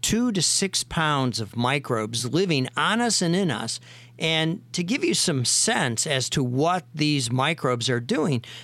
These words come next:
they're doing everything from making the vitamins that we so desperately need to digesting that salad we had for lunch or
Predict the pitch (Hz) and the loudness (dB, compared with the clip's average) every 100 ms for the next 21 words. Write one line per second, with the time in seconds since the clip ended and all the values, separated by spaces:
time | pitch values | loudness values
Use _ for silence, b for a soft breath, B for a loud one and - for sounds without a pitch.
0 | - 247 226 262 233 226 254 208 190 - | -4 -2 0 2 2 0 0 0 -2 0
1 | 139 113 117 165 160 180 175 135 110 123 | -2 -2 -4 0 0 2 2 0 0 0
2 | 143 240 196 110 110 135 123 131 - 123 | 2 2 0 0 -2 -4 -2 -2 -2 -2
3 | 120 - 160 135 120 143 151 127 - 117 | -2 0 0 0 2 0 0 -4 -6 -4
4 | 117 160 233 85 135 - B B - 190 | 0 0 0 -4 -8 -12 B B -2 -2
5 | 165 185 180 147 156 180 220 - 170 147 | 0 0 0 2 2 2 2 0 2 2
6 | 139 - - 180 214 226 143 131 120 139 | 2 0 0 2 2 0 2 0 2 2
7 | 156 151 147 - 120 156 226 247 170 160 | 2 0 -2 -2 0 2 0 0 0 0